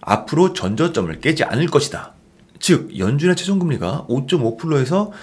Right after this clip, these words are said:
육 프로 안에만 머문다면 이미 시장에 반영된 걸로 보이고, 육 개월 안에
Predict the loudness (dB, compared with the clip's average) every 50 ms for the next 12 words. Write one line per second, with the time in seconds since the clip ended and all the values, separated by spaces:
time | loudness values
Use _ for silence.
0 | -20 -20 -20 -12 -4 -2 -2 -2 -2 -2 0 0 2 2 2 2 2 2 2 2
1 | 2 0 0 0 0 0 0 0 0 0 0 -2 -6 -10 -16 -14 -8 -4 -2 0
2 | 2 2 2 0 -2 -6 -12 -20 -20 -20 -20 -20 _ -10 -2 2 2 2 2 2
3 | 0 -2 0 0 0 0 0 0 0 0 0 0 0 -2 -2 0 0 0 0 0
4 | -2 -6 -12 -18 -20 -20 _ -20 -20 -20 -20 -20 -20 _ -4 0 0 0 0 0
5 | -2 2 4 6 6 8 6 6 4 2 0 -2 -4 -6